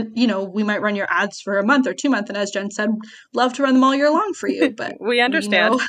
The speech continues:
Speaker 1: we know <laughs> how budget works. We understand. So, you know, after that time, if you're like, "Oh, I really wanna do my own," and you go back, could you actually read those analytics? Could you actually understand what's successful for you and what looks like a good campaign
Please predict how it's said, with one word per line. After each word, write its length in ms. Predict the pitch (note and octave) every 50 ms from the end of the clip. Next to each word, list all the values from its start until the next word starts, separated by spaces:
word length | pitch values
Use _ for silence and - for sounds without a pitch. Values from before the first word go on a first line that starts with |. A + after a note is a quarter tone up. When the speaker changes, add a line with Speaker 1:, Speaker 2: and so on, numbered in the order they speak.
| - C4 -
Speaker 1:
we 80 | G4
know 160 | - A3 A3 A#3
<laughs> 0 |
how 80 | C4+ B3
budget 260 | E4 C#4 D4+ - -
works. 280 | A#3 C4 E4 E4 - - - - - - - - - -
We 160 | A3 A#3 A#3
understand. 480 | A#3+ C4+ G4 F#4+ - B3+ A3+ A#3 B3+ C4
So, 720 | C4 - - - E4 E4 D4 A#3 A3 A3 A#3 C4+ D4 D#4+ D4 -
you 100 | B3 A#3
know, 100 | A3 -
after 260 | - A#3+ D#4+ E4+ - -
that 220 | B3+ G3+ - -
time, 320 | - - G#3+ F#3+ G3+ G#3+ A3
if 140 | A3 A3 A#3
you're 100 | A3 A3
like, 200 | A3 A3 G#3+ A3 -
"Oh, 200 | C4 C#4+ D4+ C4
I 60 | G3+
really 360 | G3+ G3 F#3 G3+ A3 A3 A3 A3
wanna 240 | A3 A3 G#3 G#3
do 160 | G3+ G#3 G#3 G3+
my 220 | G3 F#3+ F#3+ G3
own," 440 | A3+ C4+ B3+ F#3 F#3 F#3+ A#3 C4+ - - _ _ _ _ - -
and 180 | A3 A3 A3
you 80 | A3 G#3+
go 160 | G#3+ G3+ G3
back, 520 | G3+ C4+ D4 C4 F#3+ F3+ F#3+ F#3+ - - _ _ - _ _ _ _ _ _ _ - -
could 240 | - - D4+ C#4+ C4
you 160 | D4+ D4+ -
actually 500 | - G3+ A#3 B3 A#3+ - - B3+ B3+ C4
read 240 | - F#3+ F#3+ F#3+ F#3+
those 140 | F#3+ F#3 F#3+
analytics? 720 | F#3+ F#3+ F#3 G3+ A#3 D#4+ - - - - _ - - - _ -
Could 180 | - G#3 A#3 A3+
you 140 | B3+ B3+ -
actually 420 | G3+ G3 A3+ A3+ - C#4+ C4+ C4 -
understand 560 | G#3+ A3 A3 A3 A3 - G3+ F#3+ G3 G3 F#3+
what's 200 | G3 G#3 - -
successful 480 | A3+ G#3+ - G3+ G3 - - A3 G#3+
for 120 | - - G#3
you 340 | G3 G3+ A#3 C4+ C4+ A3 G#3
and 100 | G3 G3
what 140 | - -
looks 320 | - G#3 A3 A3 A3 - -
like 140 | A3 A3 A3
a 60 | G3+
good 200 | G3 F#3+ F3+ -
campaign 480 | - G3+ F3+ - - C4 A#3 G#3 -